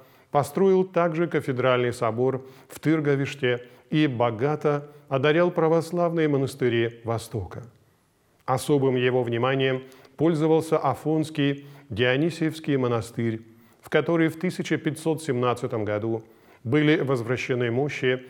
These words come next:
святителя Нифонта. В росписях церквей господарь изображался в одеянии из парчи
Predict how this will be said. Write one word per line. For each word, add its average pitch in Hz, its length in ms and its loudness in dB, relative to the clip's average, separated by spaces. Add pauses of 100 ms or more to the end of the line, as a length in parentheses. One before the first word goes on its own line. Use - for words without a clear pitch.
(200)
святителя 127 680 -2
Нифонта. - 600 -6 (340)
В 110 100 -2
росписях 135 520 -2
церквей 135 460 -2
господарь 143 600 0
изображался 143 800 0 (280)
в 120 140 0
одеянии 131 540 2
из 123 100 -4
парчи 135 640 -2